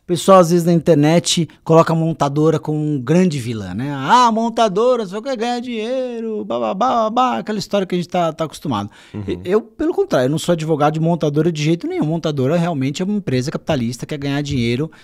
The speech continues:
Speaker 1: de qualquer forma. Mas eu convivo há mais de vinte anos dentro das montadoras. O que que eu quero dizer dentro das montadoras? Indo em eventos de lançamento de carros,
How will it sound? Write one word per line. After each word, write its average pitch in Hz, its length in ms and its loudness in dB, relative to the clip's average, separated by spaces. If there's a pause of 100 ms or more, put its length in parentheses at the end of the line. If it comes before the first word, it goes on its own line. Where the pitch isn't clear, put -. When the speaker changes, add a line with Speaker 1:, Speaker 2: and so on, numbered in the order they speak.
(180)
Speaker 1:
de 127 100 -8
qualquer 151 280 -4
forma. 101 280 -10 (320)
Mas 180 280 2
eu 240 100 6
convivo 165 420 -4
há 139 40 0
mais 160 240 -2
de 147 80 -6
vinte 151 400 -4
anos 156 520 -2
dentro 143 380 0
das 117 180 -2
montadoras. 101 580 -6
O - 40 -20
que 190 80 -2
que 180 80 -2
eu 165 60 -2
quero 143 160 0
dizer 123 160 -4
dentro 117 160 -4
das 107 100 -6
montadoras? 101 560 -8
Indo 151 240 0
em 175 40 2
eventos 160 420 -4
de 151 80 -6
lançamento 143 500 -4
de 165 80 -10
carros, 131 420 -2